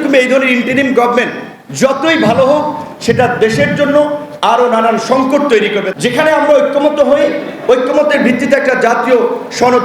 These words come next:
প্রণয়ন করে আমরা দ্রুতই বাংলাদেশের গণতান্ত্রিক অগ্রযাত্রায়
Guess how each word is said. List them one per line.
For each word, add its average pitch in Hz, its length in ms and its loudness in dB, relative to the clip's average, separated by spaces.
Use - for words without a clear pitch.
প্রণয়ন 254 400 2
করে 302 140 4
আমরা 233 240 0
দ্রুতই 302 360 0
বাংলাদেশের 247 540 0
গণতান্ত্রিক 233 580 0
অগ্রযাত্রায় 277 640 0